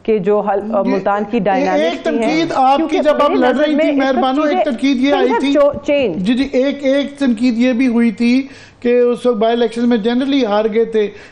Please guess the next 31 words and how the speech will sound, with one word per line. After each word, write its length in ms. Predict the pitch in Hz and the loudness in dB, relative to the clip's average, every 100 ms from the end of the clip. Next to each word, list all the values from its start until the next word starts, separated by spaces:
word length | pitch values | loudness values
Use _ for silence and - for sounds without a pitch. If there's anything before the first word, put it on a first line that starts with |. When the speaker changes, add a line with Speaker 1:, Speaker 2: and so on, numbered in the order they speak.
| - | -4
Speaker 2:
एक 120 | 233 240 | -4 0
कराची 340 | 262 262 285 | -2 0 0
में 120 | 277 | 0
और 140 | 269 262 | 2 0
एक 100 | 226 | -2
मुल्तान 360 | 208 233 233 | -2 -2 0
में 140 | 247 233 | 0 2
दो 140 | 240 | 0
सीटें 280 | 240 226 247 | 0 -2 0
ही 160 | 233 | 2
पीटीआई 440 | 226 226 214 226 233 | 0 -2 0 0 0
सिर्फ 200 | 226 226 | 0 0
Speaker 1:
हम्म। 120 | 214 | 0
Speaker 2:
हारी 200 | 202 226 | 0 -2
थी। 300 | 220 233 262 - - - | 0 -2 -2 -8 -20 -6
तो 120 | 254 262 | 0 0
उस 160 | 247 | 0
पे 120 | 277 | -2
ये 380 | 277 254 277 285 | 0 2 2 0
एक 140 | 285 277 | -2 -4
तनकीद 640 | 226 240 262 233 269 254 | -2 0 0 2 0 2
मुल्तान 400 | 233 240 254 262 | 0 0 -2 0
के 80 | 254 | 0
हवाले 320 | 240 233 233 | 2 2 0
से 140 | 233 | -2
ख़ास 220 | 220 220 220 | -2 -2 0
तौर 140 | 233 | -2
पे 100 | 214 | -2
की 200 | 226 233 | -2 -2
गई 180 | 220 233 | -2 -2
थी 240 | 226 247 | 0 -2